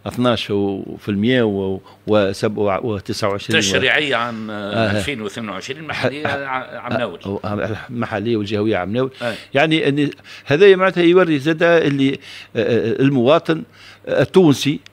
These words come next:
Speaker 1: في، آه، معناتها في قناعته، نقولوا احنا، آه، ثقافية ال-، معناتها، آه، السياسية نتاعو أنه هو ي-، واجتماعيا يأمن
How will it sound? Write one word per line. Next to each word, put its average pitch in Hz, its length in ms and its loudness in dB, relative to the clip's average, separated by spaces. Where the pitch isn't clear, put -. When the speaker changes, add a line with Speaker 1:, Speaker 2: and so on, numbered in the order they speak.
Speaker 1:
في، 147 460 4
آه، 117 680 4
معناتها 117 420 2
في 123 360 2
قناعته، 123 1200 2
نقولوا 113 300 -2
احنا، 107 480 -4
آه، 101 640 0
ثقافية 120 880 2
ال-، 107 320 4
معناتها، 104 560 0
آه، 104 600 -4
السياسية 123 540 2
نتاعو 135 240 0
أنه 143 300 0
هو 135 200 4
ي-، 139 160 4
واجتماعيا 123 760 0
يأمن 147 380 0